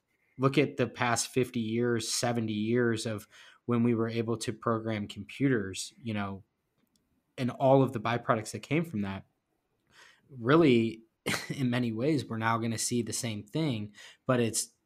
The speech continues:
programming life. What we think of now as being just kind of almost scary in terms of how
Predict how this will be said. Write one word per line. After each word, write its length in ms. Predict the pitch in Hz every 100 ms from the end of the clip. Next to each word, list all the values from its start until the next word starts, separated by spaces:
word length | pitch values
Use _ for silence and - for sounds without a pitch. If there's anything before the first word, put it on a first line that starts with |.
| _ -
programming 840 | 135 135 117 117 113 107 101 92
life. 560 | 95 131 104 - - - - - _ _ -
What 340 | 123 131 117
we 180 | 139 165
think 260 | 170 165
of 100 | 131
now 380 | 110 117 127 123
as 220 | 113 104
being 640 | - - 123 120 110 104 104
just 320 | - 107 -
kind 200 | - 143
of 100 | 104
almost 320 | 113 131 -
scary 600 | - - 107 135 107 98
in 120 | 104 107
terms 300 | 123 117 110
of 80 |
how 240 | 101 117